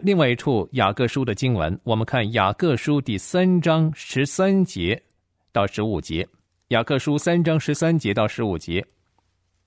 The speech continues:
这里的经文又说了，“你们中间谁是有智慧有见识的呢？”他就当在智慧的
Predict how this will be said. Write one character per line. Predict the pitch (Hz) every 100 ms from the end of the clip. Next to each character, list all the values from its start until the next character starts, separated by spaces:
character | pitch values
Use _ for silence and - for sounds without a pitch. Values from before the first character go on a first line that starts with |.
| _ _ _ _ _ _ _ - _ _
这 | -
里 | 180 135
的 | 139
经 | 175
文 | 139
又 | 123
说 | 107 139 135
了， | 85 - _ _ _ _ _ _ _ _ -
“你 | 151
们 | 175
中 | 254 262
间 | 214 214
谁 | 196 - 147
是 | 180 175
有 | 127
智 | 123 220 170
慧 | - 156
有 | 107 113
见 | - 254 175
识 | 127 -
的 | 135
呢？” | 123 123 120 _ _ _ _
他 | - 180 180 175
就 | - 151
当 | 117 147 147
在 | 139 120 113
智 | - 233 156
慧 | - 131
的 | 95 87